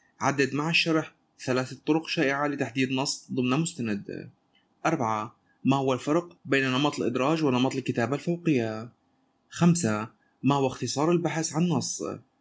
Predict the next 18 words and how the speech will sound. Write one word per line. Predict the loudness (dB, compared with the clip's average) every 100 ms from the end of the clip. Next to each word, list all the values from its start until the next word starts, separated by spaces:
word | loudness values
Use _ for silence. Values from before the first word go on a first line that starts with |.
| _ _ _ -4
ستة، | 0 0 0 -2 -4 -8 _ _ -2
ما | 0
هي | 0 -2
خطوات | -4 -4 -2 -2
استبدال | -2 -2 0 0
النص؟ | 2 4 2 0 -2 -4 -10 _ _ _ -8
سبعة، | -2 0 0 -2 -4 -10 _ _ -4
متى | 0 0
تستخدم | -2 -2 -2 0 0
طريقة | 2 0 0
العرض؟ | -4 0 -2 -4 -18 _
تخطيط | -10 -4 0 0 2
ويب، | 0 2 -2 -4 _ -4
ويب | -4 -2
لاي | -2
اوت. | 0 0 0 -4 -8 _ _ _ _ _
تمارين. | 0 2 2 2 4 4 2 0 -4 _ _
واحد، | 0 0 2 0 0 -4